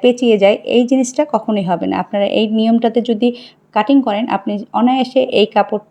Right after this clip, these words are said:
মানে প্যান্ট কাট সালোয়ার বসলেও প্যান্ট কাটের পা-, কাপড় উপরে উঠে আসবে না। এটা একটা নিয়ম যেটা আমি, আহ, নিজের জন্য তৈরি করে দেখেছি এবং এটার ফলাফল ভালো পেয়েছি বিধায় আপনাদের সাথে শেয়ার করলাম নিয়মটা। আশা করি ভালো লেগেছে।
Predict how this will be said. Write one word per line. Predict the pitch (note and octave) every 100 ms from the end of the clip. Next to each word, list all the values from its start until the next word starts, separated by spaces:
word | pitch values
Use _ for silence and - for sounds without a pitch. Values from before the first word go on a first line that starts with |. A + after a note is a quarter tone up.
| -
মানে | F#3+ F#3+
প্যান্ট | F#3+ G#3+ G#3+
কাট | A#3
সালোয়ার | - A3 A3+ G3+
বসলেও | A#3 A#3+ C#4 D4+
প্যান্ট | C4 G3+ G3+
কাটের | G#3 A3+ G#3+ _
পা-, | A3 G3 G3
কাপড় | G#3 B3+ B3+
উপরে | B3 B3+
উঠে | G#3+ G#3+
আসবে | F#3 F3 F3
না। | - - _ _ _ _ _ _ _ _ _ _ _
এটা | A#3+ D4
একটা | D4+ D#4
নিয়ম | C#4+ C#4 C#4
যেটা | A#3 A#3 G#3+
আমি, | A3 A3 G#3 -
আহ, | F#3 F#3 F3+
নিজের | G3+ G#3+
জন্য | G#3+ A#3
তৈরি | A#3 A#3 A#3
করে | A#3 A#3 A#3
দেখেছি | G#3+ A3 B3+ - B3
এবং | - - G3+ G#3+ G#3
এটার | - F#3+ G3 F#3+ G3
ফলাফল | F3 - G#3+ A3 A#3+
ভালো | G3+ A3
পেয়েছি | A3 A3+ A3 A#3
বিধায় | G3+ G#3 A#3+ A#3+
আপনাদের | F#3+ F#3+ F#3+
সাথে | F#3+ F#3+
শেয়ার | - F#3+
করলাম | F#3+ G3+ G#3+ G#3
নিয়মটা। | G3 G3+ G3+ G#3+
আশা | F#3 G3
করি | G3+
ভালো | G3 F#3+ G#3
লেগেছে। | G#3+ G#3 G#3 C4